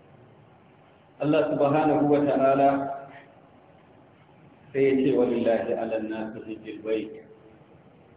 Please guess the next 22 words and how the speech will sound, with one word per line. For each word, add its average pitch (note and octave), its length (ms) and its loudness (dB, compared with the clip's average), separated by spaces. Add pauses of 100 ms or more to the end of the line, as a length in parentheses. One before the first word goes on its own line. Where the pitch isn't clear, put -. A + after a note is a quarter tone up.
(120)
man G#2 160 -12
istata'a A#2+ 960 -2
ilayhi A#2 480 -2
sabila, A#2 720 0 (720)
wa G2+ 80 -16
man A#2+ 320 -6
kafara A2+ 400 -6
fa A2 240 -6
inna A#2 240 -6
Allaha G#2+ 400 -4
ganiyyun G2+ 480 -8
'anil G#2 320 -14
'alamin." F2+ 480 -12 (2000)
Allah C3 320 2
ya C3 240 4
wajabta C#3 960 2
akan C3+ 560 -6
kowane E3 640 2
mumini B2 640 2
musulmi, C3+ 560 -4 (1120)
ɗan F#3 320 6
adam, - 400 4